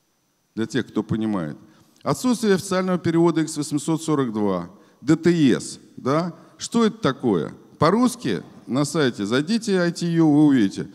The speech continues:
Руководящие принципы использования надежных сторонних служб и управления ими. Это о чем? Нам нужны доверенные сервисы, доверенные службы. А это, простите,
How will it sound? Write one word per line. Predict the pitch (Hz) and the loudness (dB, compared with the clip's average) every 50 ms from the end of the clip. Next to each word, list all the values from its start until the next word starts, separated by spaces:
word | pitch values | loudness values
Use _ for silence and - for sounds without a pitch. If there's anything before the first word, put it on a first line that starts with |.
| - - - | -20 -12 -2
Руководящие | - 135 127 156 170 175 160 165 147 - - 151 | -2 -2 2 2 2 2 4 2 0 2 -2 0
принципы | - - 185 240 254 247 - 240 220 - 190 208 185 - | 2 2 4 4 4 2 2 -2 -4 -2 -4 -4 -4 -4
использования | 135 117 - - 175 202 208 175 180 165 143 | -6 -6 -2 2 2 2 4 4 2 2 4
надежных | 120 120 131 139 180 196 185 175 165 | 4 2 2 4 4 2 2 2 -4
сторонних | - - - 120 156 190 208 202 196 180 165 143 - - - | -4 0 0 6 8 8 8 8 6 2 0 -2 -2 -10 -16
служб | - - - 156 185 226 220 - - - - | -12 -10 -4 0 4 4 4 2 0 0 4
и | 143 | 6
управления | - 262 - 110 104 104 123 170 190 180 175 175 | 6 6 6 4 4 4 4 2 2 2 0 -2
ими. | - - 120 120 117 104 92 82 - - | -2 2 4 6 6 6 4 0 -2 -2
Это | 127 135 - 165 | -2 -2 0 -2
о | 170 | -2
чем? | 165 - - 151 117 82 76 - - - - - - _ _ _ _ _ _ _ _ _ _ _ _ _ _ _ _ _ _ _ _ _ _ _ _ _ _ - | -2 0 2 4 4 4 4 -2 -12 -20 -20 -20 -20 _ _ _ _ _ _ _ _ _ _ _ _ _ _ _ _ _ _ _ _ _ _ _ _ _ _ -6
Нам | 156 185 226 233 233 | -4 -2 0 2 4
нужны | 226 226 202 196 233 226 | 6 6 4 4 2 0
доверенные | 190 220 220 220 240 240 233 214 196 170 143 131 104 85 62 52 - - _ - _ _ _ | 2 2 4 4 4 2 2 2 0 0 0 0 0 -2 -4 -6 -10 -16 _ -20 _ _ _
сервисы, | - - - 175 185 185 160 131 104 98 - 98 | -16 -10 -6 0 0 0 2 2 -2 -2 -4 -6
доверенные | 107 143 180 214 233 247 233 214 190 180 175 170 | -2 0 0 2 2 2 2 0 0 0 -2 -2
службы. | 160 - 170 170 165 131 110 - 78 - - - - - _ _ _ _ _ - | -4 -4 -2 -2 -2 -2 -2 -6 -12 -12 -12 -20 -20 -20 _ _ _ _ _ -2
А | - 151 180 | 0 0 2
это, | 214 240 240 233 - 156 123 | 2 2 0 0 -2 -4 -4
простите, | - - 147 160 151 - - - 135 110 - - - 78 - | -2 -2 -2 -2 -4 -6 -6 -4 -4 -4 -4 -6 -12 -12 -12